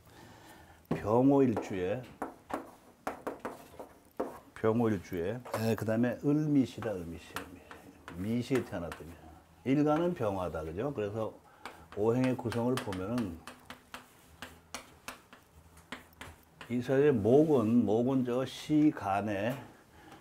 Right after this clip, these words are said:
을목이 하나 있다, 이 목이 하나 있고, 화는 요렇게 두 개가 있고, 화는, 토는 하나, 둘, 세 개가 있고,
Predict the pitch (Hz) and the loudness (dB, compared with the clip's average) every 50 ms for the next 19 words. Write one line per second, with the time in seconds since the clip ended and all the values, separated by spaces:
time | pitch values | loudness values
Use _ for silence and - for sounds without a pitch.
0 | - - - 120 135 135 131 127 123 120 120 135 127 147 151 135 110 98 - - | -16 -8 -4 -2 0 2 2 2 2 2 2 0 0 -2 -2 -2 -2 -4 -6 -8
1 | - 87 87 92 98 90 85 78 73 73 76 87 113 120 110 95 - - 98 92 | -10 -10 -8 -8 -8 -8 -8 -10 -10 -10 -10 -10 -10 -10 -12 -14 -14 -12 -10 -10
2 | 87 78 73 - - - 76 82 101 107 - - - - - - - - - - | -10 -10 -12 -14 -14 -14 -12 -12 -12 -12 -12 -12 -12 -12 -12 -14 -20 -20 -20 -20
3 | - - - - - - - - - - 160 156 156 151 147 156 160 165 170 - | -20 -20 -20 -20 -20 -20 -20 -18 -10 -4 2 4 6 8 8 8 6 4 0 -6
4 | - - - - - - - 107 110 113 113 117 - 127 120 - - 107 98 98 | -16 -20 -20 -20 -20 -8 -4 -2 -2 0 0 0 -2 -2 -2 -2 -4 -4 -2 -2
5 | 92 87 82 80 80 - - - 73 76 90 107 113 110 - - 78 71 71 80 | -2 -4 -4 -6 -8 -10 -12 -10 -8 -8 -8 -8 -10 -12 -16 -16 -14 -12 -10 -10
6 | 95 104 107 - - - - - - - - - - - - - - - - _ | -10 -12 -12 -14 -18 -20 -20 -20 -20 -20 -20 -20 -20 -20 -20 -20 -20 -20 -20 _
7 | - - - 135 147 151 156 160 135 - - - _ _ - - - - 123 127 | -14 -8 -2 2 4 6 6 6 4 2 -2 -14 _ _ -20 -20 -14 -10 -6 -4
8 | 131 131 127 120 110 110 - 120 117 110 - - 110 101 98 95 92 82 78 76 | -2 -2 -2 -2 -2 -4 -4 -4 -4 -4 -4 -4 -4 -4 -2 -2 -4 -4 -6 -8
9 | - - 80 | -10 -10 -10